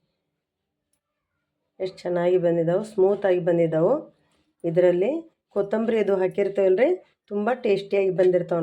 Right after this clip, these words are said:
ನೋಡ್ರಿ. ನೋಡ್ರಿ, ಈ ರೆಸಿಪಿ ನಿಮಗೆ ಇಷ್ಟ ಆಗಿದ್ದಲ್ಲಿ ಈ ನನ್ನ ಚಾನಲನ್ನು ಸಬ್ಸ್ಕ್ರೈಬ್ ಮಾಡಿ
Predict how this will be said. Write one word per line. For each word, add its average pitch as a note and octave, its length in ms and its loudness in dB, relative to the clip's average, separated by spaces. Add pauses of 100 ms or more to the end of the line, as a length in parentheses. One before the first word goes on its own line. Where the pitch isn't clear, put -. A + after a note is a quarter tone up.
ನೋಡ್ರಿ. E3+ 240 -4 (760)
ನೋಡ್ರಿ, F#3 300 2 (140)
ಈ - 20 -2 (120)
ರೆಸಿಪಿ F#3+ 300 -4 (140)
ನಿಮಗೆ F3+ 260 0 (100)
ಇಷ್ಟ - 160 -10 (120)
ಆಗಿದ್ದಲ್ಲಿ F3 500 0 (800)
ಈ G3+ 100 -4 (120)
ನನ್ನ G3 200 4 (180)
ಚಾನಲನ್ನು F#3+ 500 4 (120)
ಸಬ್ಸ್ಕ್ರೈಬ್ F#3 580 -2
ಮಾಡಿ E3+ 200 0